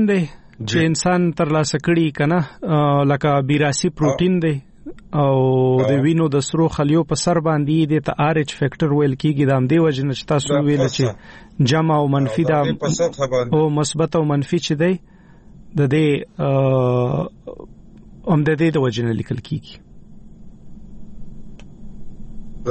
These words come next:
Speaker 2: دې د وجې نه کیږي. دا بالکل د سرې خلیې د سر د پاسه، سطحې د پاسه دا ژوند کوي او پروت وي.
Speaker 1: صحیح دی.
Speaker 2: او دا مونږ ته همدغه چې که فرض کړه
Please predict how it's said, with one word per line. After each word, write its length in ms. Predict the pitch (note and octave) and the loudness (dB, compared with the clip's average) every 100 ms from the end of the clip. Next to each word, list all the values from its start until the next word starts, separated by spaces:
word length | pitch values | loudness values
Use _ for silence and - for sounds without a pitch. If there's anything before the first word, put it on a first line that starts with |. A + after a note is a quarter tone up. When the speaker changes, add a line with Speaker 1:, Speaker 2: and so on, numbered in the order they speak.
| A#2+ | 0
Speaker 2:
دې 100 | C#3+ C3 | 0 2
د 40 | B2 | 2
وجې 160 | A#2+ A#2+ | 0 -2
نه 40 | A#2+ | -4
کیږي. 160 | C#3 D3+ | -4 0
دا 240 | D#3+ D#3+ | 2 2
بالکل 440 | D#3+ E3+ F3 D#3+ D#3 | 0 -2 -4 -4 -2
د 80 | C#3 | -2
سرې 260 | - D#3+ C#3+ | 0 -2 0
خلیې 280 | C#3+ C#3 D3 C#3 | 0 0 0 0
د 20 | |
سر 280 | A2+ D3 C#3 | 0 0 0
د 80 | B2+ A#2+ | 0 0
پاسه، 240 | B2+ A#2+ | -2 0
سطحې 380 | A2 C3+ B2+ A#2+ | -4 -2 -2 0
د 80 | A#2 A2 | -2 0
پاسه 240 | A2+ G#2 | 0 0
دا 140 | G#2 A2 - - - - G2 | -2 -2 -4 -18 -16 -6 -4
ژوند 340 | F#2+ A#2+ A2+ | 0 0 0
کوي 180 | G#2 - | -2 -2
او 160 | F#2 G2 | -2 -2
پروت 320 | G#2 G2+ G2+ | 0 -2 -2
وي. 160 | D#2+ - - - | -6 -8 -16 -8
Speaker 1:
صحیح 400 | - - B2+ A2 G2 | -6 0 0 0 -2
دی. 120 | G2 - - - - - - - - - - | -8 -12 -20 -20 -20 -20 -20 -20 -20 -14 -2
Speaker 2:
او 220 | G#2+ A#2 | 0 2
دا 140 | C3 C#3+ | 2 0
مونږ 180 | C#3+ C#3 | 0 -2
ته 80 | |
همدغه 340 | D#3 C3 C#3 C3+ C3 | -2 0 0 0 -2
چې 120 | - | -4
که 80 | - B2 | -6 -2
فرض 180 | E3 E3 - | 0 -2 -2
کړه 140 | C#3 | -2